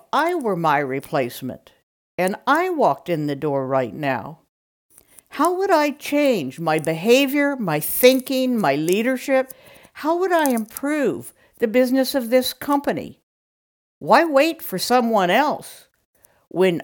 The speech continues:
I know what needs to be done?" And you probably do know what needs to be done.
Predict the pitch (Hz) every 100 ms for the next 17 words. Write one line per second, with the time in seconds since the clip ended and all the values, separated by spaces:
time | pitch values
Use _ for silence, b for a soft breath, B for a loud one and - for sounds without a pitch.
0 | - 240 359 254 220 - 202 220 233 233
1 | 226 226 226 214 - 233 226 233 269 311
2 | 156 131 _ _ _ _ _ _ _ _
3 | _ _ _ _ _ _ _ 240 208 185
4 | 294 - 202 196 214 190 240 208 208 196
5 | 151 - 156 139 139 - 151 147 135 -
6 | 156 139 139 143 143 165